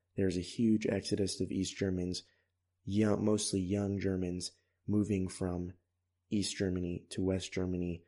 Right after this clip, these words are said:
following the collapse of the wall. Uh, they said an estimated two million people have left the East for the West.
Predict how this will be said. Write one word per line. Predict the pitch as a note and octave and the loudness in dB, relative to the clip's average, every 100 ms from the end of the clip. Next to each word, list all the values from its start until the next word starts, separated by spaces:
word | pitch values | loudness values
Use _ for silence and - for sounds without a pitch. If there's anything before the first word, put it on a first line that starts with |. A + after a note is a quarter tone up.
| _ | _
following | - G2+ G2 F#2+ | 0 2 4 2
the | F#2+ | 0
collapse | - F#2+ F2+ | 0 0 0
of | F2+ - | -4 -2
the | F2 | 0
wall. | F2+ G2 - _ _ - - _ _ | 0 -2 -6 _ _ -20 -20 _ _
Uh, | G#2+ G2 G2 F#2+ | 0 2 2 2
they | F#2+ G2+ | 2 2
said | - A2 | 2 0
an | G#2+ A2+ G#2+ | 0 0 0
estimated | G#2+ A#2 G#2+ F#2+ - | 0 0 2 0 -2
two | - A#2+ | 0 2
million | A2+ A2 A#2 A#2 | 2 2 2 0
people | A#2+ A#2 A2 | -2 0 0
have | G#2+ F#2+ G#2+ | 2 -2 0
left | F#2+ A2 - | 0 0 -2
the | - | -2
East | B2 A#2+ | 0 -2
for | - A#2+ | -2 0
the | A#2 | 2
West. | B2 B2+ - | 0 -4 -10